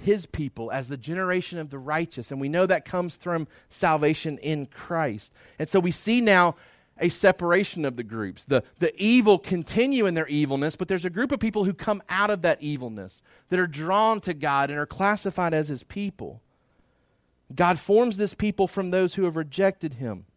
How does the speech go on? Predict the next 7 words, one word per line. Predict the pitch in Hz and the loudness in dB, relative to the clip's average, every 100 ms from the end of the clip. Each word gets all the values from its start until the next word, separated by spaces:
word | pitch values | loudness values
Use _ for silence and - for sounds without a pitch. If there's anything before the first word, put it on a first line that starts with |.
| _ _ _ _ _ - | _ _ _ _ _ -10
But | 160 | -2
here's | 220 233 | 0 2
the | 202 | 0
warnings | 185 226 240 202 156 | 2 2 2 0 -4
to | - 131 95 | -6 -6 -8
us. | - - _ _ | -12 -20 _ _
One, | 175 233 180 | 0 2 2